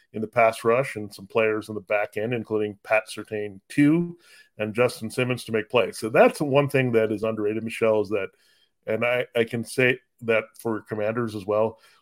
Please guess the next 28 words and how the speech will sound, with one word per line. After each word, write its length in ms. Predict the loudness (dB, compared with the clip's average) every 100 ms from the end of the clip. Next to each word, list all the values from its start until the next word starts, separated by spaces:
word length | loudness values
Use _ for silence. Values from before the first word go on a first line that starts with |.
| _
look 340 | 8 8 8
at 160 | 4 4
the 120 | 2
players 560 | 2 6 6 6 4 2
who 100 | -4
can 140 | -2
actually 320 | -4 -4 -6
make 280 | -6 -8 -10 _
plays 600 | -2 -2 -4 -16 -16 -20 _
and 240 | -10 -10 -14 -16 -6
how, 160 | 4 8
where 200 | 10 10
are 60 |
they 100 | 8
gonna 120 | 4
get 140 | 2 0
the 80 | -2
big 260 | -4 -4
plays 300 | -2 0 0
from? 320 | -6 -12 -12 -16 -20 -20 _
And 100 | -6
with 120 | -4 -4
the 40 |
Commanders, 520 | 0 4 4 2 0
you 80 | -2
have 100 | -2
Montez 400 | -4 -6 -8 -14
Sweat, 380 | -6 2 2